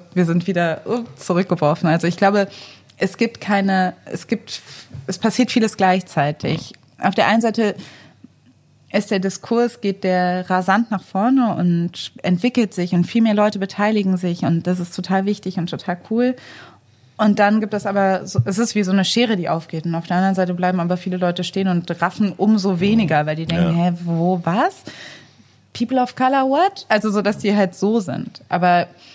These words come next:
Speaker 1: ähm, ich hab schon das Gefühl, dass eben,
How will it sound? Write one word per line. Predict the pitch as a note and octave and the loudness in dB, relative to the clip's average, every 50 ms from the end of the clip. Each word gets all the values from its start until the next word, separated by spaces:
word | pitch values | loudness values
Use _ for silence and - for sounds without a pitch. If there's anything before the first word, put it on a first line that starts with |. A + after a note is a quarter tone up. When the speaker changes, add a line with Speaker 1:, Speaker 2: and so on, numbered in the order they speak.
| - - - _ _ _ _ _ _ _ _ _ _ - | -20 -20 -20 _ _ _ _ _ _ _ _ _ _ -2
Speaker 1:
ähm, | F#3+ F#3 F3+ F3 F3 E3+ - - - _ _ _ _ _ _ _ _ - | -2 0 0 0 0 -2 -2 -6 -10 _ _ _ _ _ _ _ _ -8
ich | - - | -4 -2
hab | G#3 F#3+ | -2 0
schon | - A#3+ A#3 A#3+ | 0 2 2 2
das | B3 A#3 - | 2 0 -2
Gefühl, | A3+ G3+ - G#3+ | -4 -6 -4 -4
dass | F#3+ G3+ - | -4 -4 -6
eben, | - - - G3+ F#3+ G3 F#3+ F#3 - | -8 -6 -2 0 0 2 0 0 -2